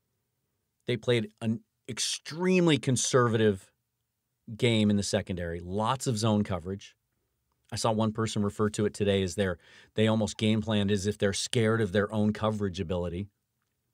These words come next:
especially once Shaquille Griffin went out of the game and we had to once again rely on Trey Flowers. And they used Shaquille Griff-, or Shaquem Griffin as a spy for Murray, which I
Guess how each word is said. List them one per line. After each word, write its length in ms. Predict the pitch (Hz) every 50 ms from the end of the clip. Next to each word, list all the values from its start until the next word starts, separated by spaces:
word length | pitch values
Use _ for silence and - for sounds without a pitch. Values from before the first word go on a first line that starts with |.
| _ _ _ _ _ _ _ _ _ _ _
especially 440 | 113 - - 117 107 107 - 110 104
once 220 | 101 101 104 -
Shaquille 300 | - 113 - - 113 104
Griffin 340 | 92 92 107 107 - 101 98
went 120 | 98 95 92
out 140 | 90 90
of 40 | 85
the 80 | 82 85
game 280 | 87 95 90 87 90
and 140 | 92 90 87
we 80 | 87 87
had 140 | 90 87 80
to 100 | 90 85
once 340 | 80 80 82 90 95 -
again 320 | 135 120 143 151 143 127 120
rely 320 | 107 101 95 90 87 90
on 120 | 98 98 98
Trey 180 | - 107 104
Flowers. 500 | 104 - 123 113 90 85 87 87 - - _ _ _ _ _ _ _ _ _ _ _ _ _ _ _ _ _ _ _ _ _ _ _ _ _ _ _ _ _ _ _ _ _ _ _ _ _ _ _ _ _ _ _ _ _ _ _ _ _ _ _ _ _ _ _ _ _ _ _ _ _ _ -
And 120 | 113 110
they 40 | 107
used 300 | 104 107 123 127 123 -
Shaquille 500 | - 135 123 - - 135 135 135 135 127
Griff-, 320 | 123 139 147 143 - -
or 120 | - 120 104
Shaquem 420 | - - 110 - - 190 180 156
Griffin 380 | 104 110 110 107 - 117 117 -
as 200 | - 107 104 107
a 60 | 113
spy 340 | - - - 120 113 120 131
for 140 | - -
Murray, 240 | 135 143 156 151 127
which 180 | 113 113 107 -
I 180 | 117 135 165